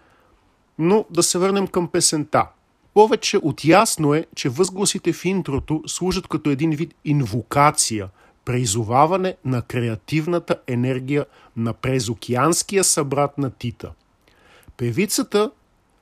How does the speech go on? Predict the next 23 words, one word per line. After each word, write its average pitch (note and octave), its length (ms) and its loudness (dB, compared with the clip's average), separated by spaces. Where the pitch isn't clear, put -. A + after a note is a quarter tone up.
призовава C#3 720 0
Йе D3 420 2
точно F3 420 -2
осем D3 520 2
пъти. G#2+ 360 -8
Според C3+ 420 -4
нумерологията, C3+ 1080 0
числото E3 560 0
осем C#3 500 2
представлява B2+ 720 0
цикличност, - 880 -6
баланс, B2+ 760 2
успех, D#3 600 0
доминация C3 800 2
и D3 120 -4
контрол. C3+ 540 -2
Както D#3+ 300 2
беше D3 280 0
модерно C#3 440 2
да B2 80 -6
се - 120 -6
казва C#3 380 0
доскоро, C3+ 520 2